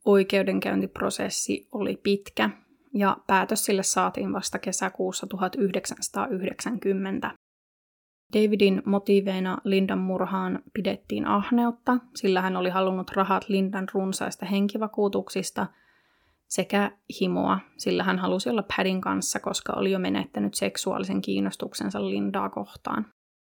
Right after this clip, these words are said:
David itse vannoi syyttömyyttään ja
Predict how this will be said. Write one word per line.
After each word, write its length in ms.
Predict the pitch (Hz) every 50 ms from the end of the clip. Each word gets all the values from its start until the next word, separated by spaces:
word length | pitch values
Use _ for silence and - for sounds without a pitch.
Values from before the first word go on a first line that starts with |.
| _ _ _ _ _ _ _ _ _ _ - -
David 300 | 208 202 208 247 262 -
itse 300 | 247 220 - - 202 185
vannoi 360 | 185 190 185 185 185 185 -
syyttömyyttään 1000 | 202 - 254 254 240 - - 214 202 196 196 196 - - 196 196 190 185 185 190
ja 280 | 190 185 185 175 -